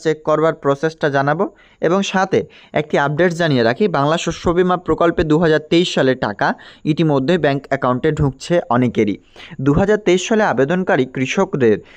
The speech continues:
যে ফসলের ক্ষতিপূরণ এখন মিলবে, তা কল্পনা করতে পারেনি পশ্চিমবঙ্গের কৃষকরা।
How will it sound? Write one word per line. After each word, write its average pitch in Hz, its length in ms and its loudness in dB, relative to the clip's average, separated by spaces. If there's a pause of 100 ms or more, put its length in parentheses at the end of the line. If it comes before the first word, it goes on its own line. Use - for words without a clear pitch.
(160)
যে 147 140 0
ফসলের 175 460 0
ক্ষতিপূরণ 175 540 0
এখন 135 340 0
মিলবে, 147 340 2
তা 151 180 0
কল্পনা 151 460 -2
করতে 165 320 -2
পারেনি 123 320 -2
পশ্চিমবঙ্গের 135 680 -2
কৃষকরা। 110 460 0